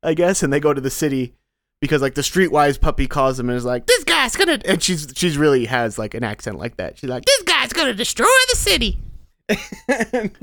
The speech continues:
um, and, uh, so they go to, they go there, and it turns out that the police dog was a puppy that was orphaned in the city, and it felt so big and scary to him that he's actually terrified of it.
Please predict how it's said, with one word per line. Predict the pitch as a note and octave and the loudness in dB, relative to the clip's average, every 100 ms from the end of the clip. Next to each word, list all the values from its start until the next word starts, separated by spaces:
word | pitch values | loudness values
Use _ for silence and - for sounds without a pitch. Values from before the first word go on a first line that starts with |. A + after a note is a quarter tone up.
| A#3 G#3+ | -8 -6
um, | G#3 E3 - - - - - - - - - - - - | -2 2 2 0 -8 -12 -14 -16 -18 -14 -14 -14 -6 0
and, | F3+ E3 D#3+ D3+ | 2 4 2 2
uh, | D3 C3+ C3 - _ _ _ | 2 2 -2 -8 _ _ _
so | - | 0
they | D#3+ | 2
go | D#3 D#3+ D#3 | 6 6 6
to, | D3+ | 2
they | C3+ D3+ | 2 2
go | C#3+ D3 | 4 4
there, | C3+ B2+ B2 - - | 4 2 0 -4 -6
and | E3+ D#3 D3+ | 0 2 4
it | D3 | 0
turns | - F#3+ G3+ | 0 2 4
out | F#3 E3+ | 4 4
that | E3+ | 2
the | D#3+ | -2
police | - F#3+ B3 - | 2 0 0 0
dog | D3 C3+ B2+ | 2 2 0
was | C#3+ C#3 | -2 0
a | |
puppy | B2 F3 - D#3 | 2 2 2 2
that | D3 | 2
was | C#3+ - | 2 0
orphaned | C#3 C#3+ E3 G3 G3 | 0 0 0 0 2
in | G3+ | 4
the | G#3 | 2
city, | G3+ A3 A#3 G3+ | 2 0 2 2
and | D#3+ | 2
it | D3+ | 0
felt | - E3+ - | 2 0 2
so | F3+ D#3+ | 0 2
big | C#3 C#3+ D#3 | 4 4 4
and | D3+ | 0
scary | - - C3+ D3 | -2 0 2 2
to | E3 | 2
him | D#3+ | 0
that | C3+ | 0
he's | C3 | 0
actually | C#3 C#3 | -2 -4
terrified | B2+ A#2 A#2 C3 D3 D#3 | -6 -4 -2 0 0 2
of | F#3 | 0
it. | G#3 - | 0 -4